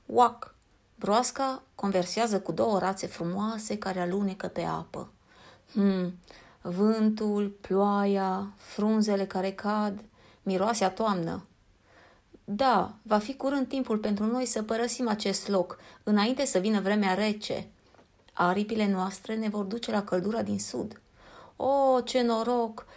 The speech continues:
Eu va trebui să suport frigul și să mă ascund sub pământ ca să nu mor. Rațele o plâng pe biata broască, dar ce pot face? Una din ele are o idee. „Ce zici, broasco?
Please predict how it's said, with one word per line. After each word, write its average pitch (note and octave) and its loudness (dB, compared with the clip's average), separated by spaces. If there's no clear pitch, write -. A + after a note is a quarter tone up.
Eu C#4 2
va C#4 2
trebui C#4 -4
să C4+ -2
suport C4 0
frigul G3 -2
și G#3 -4
să A3 -2
mă A#3+ 2
ascund A#3+ -2
sub A3+ -4
pământ A#3+ 2
ca F#3+ 0
să F#3+ -4
nu G#3+ 4
mor. G#3+ 2
Rațele G3+ 0
o G3 2
plâng G#3 2
pe G#3 0
biata F#3 0
broască, F#3 -2
dar B3+ -2
ce F4 -4
pot D#4+ -6
face? - -2
Una A#3 4
din G#3+ 2
ele G#3 0
are F#3 0
o F3+ 0
idee. F3 -2
„Ce - -2
zici, D#4 -2
broasco? A#3 4